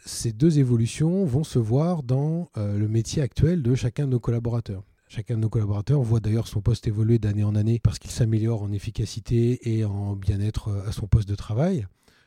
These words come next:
en rapport avec la sécurité ou les gestes et postures, le port de charge, l'aide à la décision. Mais dans les prochaines années, c'est vers l'automatisation que,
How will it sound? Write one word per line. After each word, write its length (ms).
en 120
rapport 300
avec 220
la 80
sécurité 640
ou 100
les 120
gestes 260
et 40
postures, 640
le 80
port 180
de 80
charge, 320
l'aide 160
à 80
la 80
décision. 500
Mais 140
dans 100
les 120
prochaines 440
années, 260
c'est 200
vers 300
l'automatisation 1080
que, 280